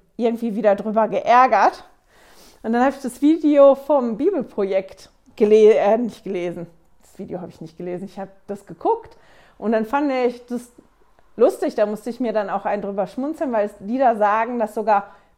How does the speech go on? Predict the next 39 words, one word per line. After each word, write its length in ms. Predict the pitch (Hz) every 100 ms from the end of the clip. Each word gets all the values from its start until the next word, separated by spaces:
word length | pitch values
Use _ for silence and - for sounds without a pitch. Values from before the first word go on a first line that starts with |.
| -
Petrus 800 | 285 320 330 214 202 277 - _ _ _ _ _ _ _
über 300 | - 247 240
die 300 | 202 196 269
Stelle 400 | 330 - 262 269
in 100 | 240
dem 120 | 240 214
Brief 260 | 247 247
gesagt 480 | 240 202 202 220 -
hat, 240 | 226 202
dass 140 | 180 180
Paulus 380 | 220 226 226 -
da 120 | 196
extrem 420 | 175 - 214 208
schwierig 460 | 202 208 202 202 -
zu 80 |
verstehen 520 | 190 190 185 190 180 170
ist. 280 | 165 - -
Keine 300 | _ 233 220
Ahnung, 280 | 170 226 247
aus 220 | 214 208
welcher 260 | 214 214 214
Quelle 320 | - 240 202
die 140 | 170 180
da 300 | 196 202 175
es 160 | -
hatten, 260 | - 247 277
aber 240 | 262 208
wenn 160 | 208 220
das 120 | 226
stimmt, 260 | - 214 214
finde 200 | 233 196
ich 100 | -
das 200 | - -
gut, 260 | 220 208
dass 140 | 196 190
Petrus 400 | 202 196 202 202
das 160 | 185
auch 200 | - 175
sagt, 360 | - 147 156